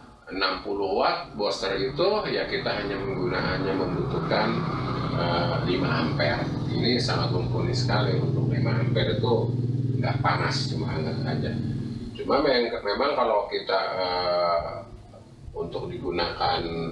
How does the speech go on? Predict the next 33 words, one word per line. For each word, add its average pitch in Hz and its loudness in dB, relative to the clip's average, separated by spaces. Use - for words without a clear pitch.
eh, 82 -2
lima - 0
ampere 139 2
maka - -4
diodanya - -2
ini, - 0
eh, - -2
harus - 0
di - 2
atas - -2
lima - -4
ampere. - -4
Kita 98 0
sebaiknya 78 -6
kita - -4
pakai - -2
dioda 80 0
yang 80 0
besar-besar - 0
lah, - -2
yang 78 -2
ada 76 -2
diodanya 82 -2
bentuknya - 0
kotak - 2
gitu, - -10
yang 78 -8
bisa 76 -4
lima 76 -4
belas 76 -2
ampere. - -2
Trapoknya - 2
juga 90 2